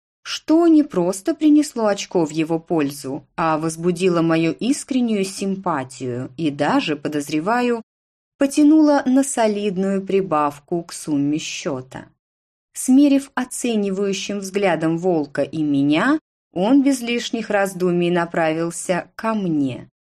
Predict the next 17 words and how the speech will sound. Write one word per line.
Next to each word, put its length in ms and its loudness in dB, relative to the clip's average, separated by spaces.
прикрываясь 840 0
от 220 -6
дождя 580 -2
стареньким 720 -4
зонтом. 640 -8
«Ясного 760 0
неба!» — 720 4
вежливо 500 -2
поздоровался 840 -2
Волк. 440 -6
«Мечты, 720 2
мечты!» — 840 0
не 180 2
удержалась 760 -2
я 180 0
от 180 -6
вздоха. 640 -8